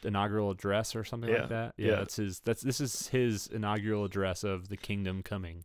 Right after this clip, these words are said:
Speaker 2: Yeah, for sure.
Speaker 1: Yeah.
Speaker 2: And then, you know, you go forward, you see the, some people call it the upside down kingdom, but just the,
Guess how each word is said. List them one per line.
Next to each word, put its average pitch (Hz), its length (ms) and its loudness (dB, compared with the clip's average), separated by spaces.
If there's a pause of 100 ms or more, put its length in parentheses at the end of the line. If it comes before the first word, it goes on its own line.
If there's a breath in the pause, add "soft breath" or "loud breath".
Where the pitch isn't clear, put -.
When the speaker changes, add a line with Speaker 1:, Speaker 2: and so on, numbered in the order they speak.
Speaker 2:
Yeah, 131 200 2 (180)
for - 140 2
sure. - 240 2 (200)
Speaker 1:
Yeah. 123 200 -6
Speaker 2:
And 127 140 4
then, 127 260 6
you 127 100 8
know, 117 60 6
you 113 140 6
go 113 100 8
forward, 113 280 6
you 104 60 0
see 110 220 6
the, 104 240 4 (400)
some 123 160 6
people 113 160 2
call 110 200 8
it - 20 2
the 104 160 4
upside 107 260 8
down 104 180 4
kingdom, 110 300 4
but 101 100 6
just - 240 2
the, 104 240 8